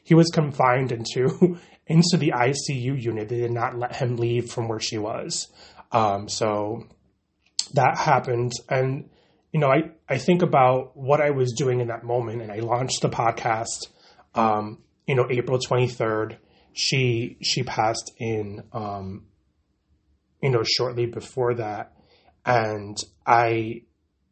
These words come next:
I think about everything that I've accomplished in a personal sense because I was going through those emotions as I was doing all of this. And I say this because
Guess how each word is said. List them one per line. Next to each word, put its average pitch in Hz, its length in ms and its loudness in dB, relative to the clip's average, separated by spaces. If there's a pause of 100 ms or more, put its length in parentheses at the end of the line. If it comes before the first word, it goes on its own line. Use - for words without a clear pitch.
I 143 100 2
think 147 180 2
about 131 340 0
everything 131 540 -2
that 117 140 -4
I've 110 180 -6
accomplished 123 640 -2
in 110 100 -6
a 107 60 -6
personal 131 560 -2
sense 117 520 -4 (360)
because 139 260 4
I 131 80 6
was 131 200 2
going 147 340 2
through 147 140 -2
those 131 200 0
emotions 123 560 -2
as 117 220 -4
I 113 80 -2
was 107 200 -4
doing 113 320 -4
all 107 200 -8
of 117 80 -8
this. - 220 -6 (640)
And 147 120 4
I 156 80 6
say 185 220 4
this 196 200 0
because 123 640 -2